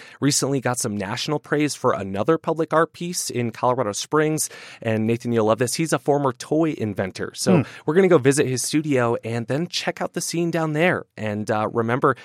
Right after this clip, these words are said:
Speaker 1: that R T D commissioned this sculpture for the Central Park Station in East Denver. So we'll also dive into how R T D funds its own public art program. Uh, and finally, don't forget, the Denver area will vote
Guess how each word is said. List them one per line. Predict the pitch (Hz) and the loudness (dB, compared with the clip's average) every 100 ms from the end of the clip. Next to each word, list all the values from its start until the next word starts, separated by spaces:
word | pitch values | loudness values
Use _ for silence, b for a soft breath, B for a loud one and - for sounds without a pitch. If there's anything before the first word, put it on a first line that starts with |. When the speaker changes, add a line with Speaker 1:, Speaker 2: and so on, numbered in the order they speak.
| B - | B -4
Speaker 1:
that | 123 | 0
R | 131 | 0
T | 151 165 | 0 -2
D | 147 | -4
commissioned | 151 131 123 156 - 151 117 | -4 -4 -2 0 0 0 0
this | 107 101 | -2 -4
sculpture | - 117 104 - 104 98 | 0 0 0 -2 -2 -2
for | - 104 101 | 0 0 0
the | 101 | -2
Central | - 120 117 | -2 -2 -2
Park | - 120 110 | 0 0 0
Station | - 110 - 120 | -4 -6 -2 -4
in | - 104 | -4 -8
East | 104 - | -6 -2
Denver. | 117 127 135 - B B | 0 2 0 -2 B B
So | - 104 | -2 0
we'll | 98 | 2
also | 101 - | 0 -2
dive | 98 95 95 | -4 -4 -4
into | 98 104 | -6 -10
how | 92 - 113 110 | -10 -4 -2 0
R | - 117 | 0 -2
T | - 110 | -4 -6
D | 131 175 | -6 -6
funds | - 117 113 | -2 -2 -2
its | 113 - | -6 -8
own | - 131 180 | -4 -2 -4
public | - 113 113 - | -4 -4 -4 -4
art | - 90 - | -4 -4 -2
program. | - 170 135 101 - - B B B - | 2 2 2 -2 -4 -10 B B B -10
Uh, | 80 | -8
and | 98 101 | -4 2
finally, | 117 160 175 - | 2 2 -4 -4
don't | 120 | -4
forget, | 127 135 143 - | -2 -2 -2 -4
the | 117 | -6
Denver | 113 120 131 | -2 0 0
area | 117 120 117 | 0 0 0
will | 110 | -2
vote | 110 110 | -2 -2